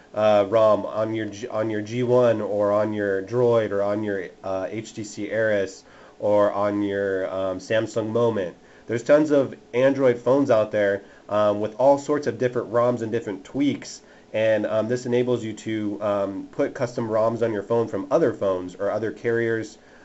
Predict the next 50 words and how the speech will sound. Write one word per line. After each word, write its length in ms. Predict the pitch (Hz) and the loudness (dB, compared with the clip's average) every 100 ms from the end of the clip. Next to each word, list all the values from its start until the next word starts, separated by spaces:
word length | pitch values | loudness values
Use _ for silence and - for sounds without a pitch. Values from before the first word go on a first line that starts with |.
| - | -8
um, 200 | 104 107 | 0 0
from 140 | 101 110 | 0 -2
around 320 | 107 107 104 | 2 2 2
the 40 | |
world. 440 | 101 117 107 95 90 - _ _ - - - | 0 2 2 2 -4 -20 _ _ -20 -8 0
It 100 | 120 | 4
also 280 | 139 143 | 4 4
enables 400 | 127 123 120 113 | 2 2 2 0
you 100 | 110 | -4
to 140 | 113 107 | -8 -6
customize 640 | - 123 - 110 117 120 | -2 -2 -2 -2 0 -2
the 40 | 98 | -6
phone 280 | - 101 | -4 -4
how 100 | 98 | -4
you 160 | 98 101 | -6 -6
want, 300 | 107 113 110 - - - | -2 0 -2 -6 -20 -8
create 300 | - 117 104 | -2 0 0
different 340 | 123 104 - | -2 -4 -4
themes. 600 | 120 120 117 117 113 - - | -2 0 0 -2 -4 -8 -6
Um, 240 | 104 98 | -2 -2
as 200 | 98 107 | -2 -6
you 40 | |
saw, 380 | 104 - 107 104 - - - | -4 0 0 0 -4 -14 -8
I 100 | 98 | -6
had 360 | 104 101 98 | -2 0 -2
the, 280 | 92 98 98 | -4 -8 -8
um, 520 | - 98 95 92 90 87 - _ - - - - | -6 -4 -2 -4 -6 -14 -20 _ -20 -20 -20 -4
uh, 400 | 101 92 90 82 | 0 0 -2 -4
smoked 400 | - 120 123 120 | -4 2 2 0
theme, 440 | 120 107 104 95 - - - | -4 -2 -2 -4 -10 -14 -4
uh, 560 | 101 95 92 87 87 - | -2 0 -2 -4 -6 -10
in 80 | 107 | -6
my 120 | 104 | -4
last 300 | 101 113 123 | 0 0 -2
video 460 | 110 95 98 95 90 - - | -4 -8 -4 -4 -4 -10 -18
that 100 | 101 | -4
everyone 400 | 113 104 107 104 | -2 -2 -4 -2
was 180 | 101 92 | -4 -6
oohing 280 | 117 110 104 | -8 -6 -4
and 80 | 98 | -2
awing 300 | 104 107 101 | 0 0 -2
about 240 | 92 92 | -4 -4
and 80 | 95 | -2
wanted 240 | 101 101 | -2 -2
to 40 | 98 | -2
know 160 | 98 | -2
how 100 | 95 | -2
I 120 | 92 92 | -4 -6
did 160 | 107 | -6
it. 180 | 95 87 | -6 -8